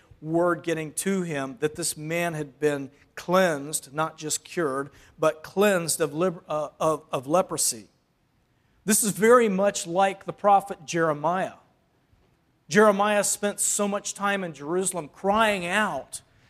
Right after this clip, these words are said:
and he's written an entire massive book of the things that took place in his ministry. And the people wouldn't hear, and the religious leadership wouldn't hear,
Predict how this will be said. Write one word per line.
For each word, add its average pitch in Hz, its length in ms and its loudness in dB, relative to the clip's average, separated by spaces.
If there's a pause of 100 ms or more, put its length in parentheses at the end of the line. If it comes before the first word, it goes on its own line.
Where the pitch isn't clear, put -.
(540)
and 180 100 2
he's 185 200 2
written 185 420 2 (840)
an 175 100 -6
entire 214 640 2
massive 196 600 -2
book 202 300 0
of 165 120 -4
the 151 80 -6
things 190 380 -4
that - 140 -14
took - 240 -10
place 196 360 -2
in 156 100 -10
his 156 260 -8
ministry. 160 680 -10 (720)
And 202 140 4
the 190 60 0
people 247 440 2
wouldn't 202 360 0
hear, 202 600 0 (440)
and 180 120 -4
the 185 60 -2
religious 202 500 -2
leadership 208 640 -4
wouldn't 180 320 -4
hear, 170 540 -4